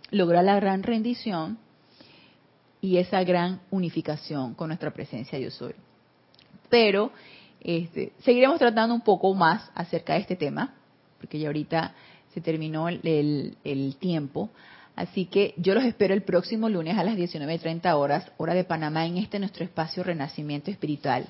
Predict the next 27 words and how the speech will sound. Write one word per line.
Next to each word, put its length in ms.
Recuerden, 480
el 80
domingo 380
quince, 460
el 120
servicio 220
de 40
transmisión 360
de 60
la 80
llama 300
de 60
la 100
ascensión. 580
Y 400
los 160
invito 640
para 260
que 100
invoquemos 420
a 60
esos 200
hermanos 320
de 60
la 100
túnica 360
dorada, 520